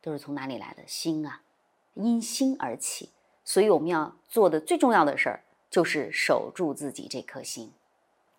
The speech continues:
那心要怎么守住呢？我给大家讲一个禅宗的故事。达摩祖师在面壁的时候，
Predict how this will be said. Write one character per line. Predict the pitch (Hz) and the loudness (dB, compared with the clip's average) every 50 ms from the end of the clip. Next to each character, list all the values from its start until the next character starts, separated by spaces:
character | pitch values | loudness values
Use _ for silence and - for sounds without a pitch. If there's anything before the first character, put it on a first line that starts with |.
| _ _ _ _ - - - _ _ _ _ _ _ _ _ _ | _ _ _ _ -20 -20 -20 _ _ _ _ _ _ _ _ _
那 | 247 | -6
心 | 226 - - 294 294 | -4 -2 2 4 6
要 | 294 302 254 214 | 6 6 4 0
怎 | - 156 | -2 -2
么 | 151 180 | -2 0
守 | - 190 151 - | 0 0 0 0
住 | 196 196 | 0 0
呢？ | 185 180 175 180 180 - _ _ _ _ | 0 0 -2 -2 -8 -16 _ _ _ _
我 | 160 | 2
给 | 170 160 | 2 2
大 | 151 151 147 | 2 2 -2
家 | 156 160 | -2 -2
讲 | 151 156 120 - | -2 -4 -6 -4
一 | 139 143 | -6 -6
个 | 143 | -6
禅 | 131 - - 131 135 | -8 -8 -12 -12 -10
宗 | - 165 160 | -8 -8 -8
的 | 156 | -8
故 | 147 - 185 156 | -4 -2 -2 -2
事。 | 143 - - 117 - - _ _ _ _ _ _ _ _ - _ _ _ | -2 -4 -8 -10 -12 -12 _ _ _ _ _ _ _ _ -20 _ _ _
达 | - 208 247 277 | 2 4 4 6
摩 | 269 254 254 | 6 4 4
祖 | 254 - 160 143 | 4 2 0 0
师 | 135 - - 190 185 | 0 0 -2 -2 0
在 | 190 190 175 | 0 -2 -2
面 | 185 226 233 180 170 | 0 -2 -2 -2 -2
壁 | 170 233 214 | 0 0 0
的 | 156 139 143 | 0 0 -2
时 | - - - | -4 -8 -8
候， | - 131 - - | -8 -10 -10 -12